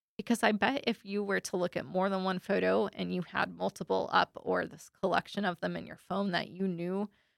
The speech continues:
are, like, your it photos when you're all that in the bag of chips, like, you're gonna feel so great about yourself because you're gonna see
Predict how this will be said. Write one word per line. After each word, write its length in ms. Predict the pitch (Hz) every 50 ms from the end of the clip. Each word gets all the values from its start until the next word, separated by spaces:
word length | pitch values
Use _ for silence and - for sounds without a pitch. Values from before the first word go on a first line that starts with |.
| _ _ _ _ -
are, 140 | 196 185 175
like, 380 | - - - - - - - _ _
your 400 | 180 165 160 160 160 - - -
it 180 | - - - -
photos 540 | - - 196 185 190 196 190 190 202 - -
when 180 | 214 202 180
you're 300 | 170 185 180 180 180 - -
all 180 | 185 180 175 175
that 300 | 180 180 190 208 226 -
in 160 | - 226 208
the 80 | 220 233
bag 240 | 226 226 233 233 247
of 60 | 247
chips, 360 | - - 262 262 254 - - -
like, 200 | 233 226 214 - _ _ _ _ _ _ _ _ _ _ _ _ _ _ _ _ _ _ _ -
you're 100 | 254 269
gonna 220 | 370 359 349 311
feel 240 | - - - 233 196
so 300 | - - - 202 185 208
great 240 | 208 202 196 202 202
about 260 | 214 - - - -
yourself 400 | - 214 - - 262 277 - -
because 360 | - 240 - 233 220 - -
you're 120 | 220 226
gonna 220 | 240 - - 190 185
see 540 | - - - 196 190 185 185 185 180 185